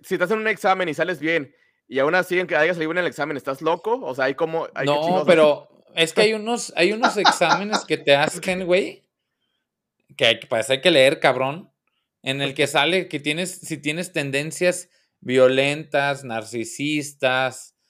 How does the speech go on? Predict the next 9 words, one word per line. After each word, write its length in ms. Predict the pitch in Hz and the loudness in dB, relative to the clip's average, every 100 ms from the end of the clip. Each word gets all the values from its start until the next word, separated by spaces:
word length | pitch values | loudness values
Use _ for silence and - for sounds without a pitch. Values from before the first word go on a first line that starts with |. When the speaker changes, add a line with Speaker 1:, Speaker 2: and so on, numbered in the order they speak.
| _ - | _ -6
Speaker 2:
este, 720 | 117 117 - 117 113 110 - | -2 -2 -4 -2 0 -2 -6
repre-, 680 | - 123 123 120 123 120 - | -12 -2 -2 -2 -4 -6 -6
reprensivas, 1000 | 123 120 117 113 107 143 156 139 135 135 | -10 -8 -6 -6 -6 -2 0 2 0 0
bla, 140 | 123 110 | -2 -2
bla, 140 | 110 | -2
bla, 160 | 107 127 | -2 -4
bla, 160 | 127 110 | -2 -2
bla. 400 | 127 139 - _ _ _ _ _ _ _ _ _ _ _ | -2 -6 -10 _ _ _ _ _ _ _ _ _ _ _
Speaker 1:
Pues, 340 | 104 98 _ | -18 -18 _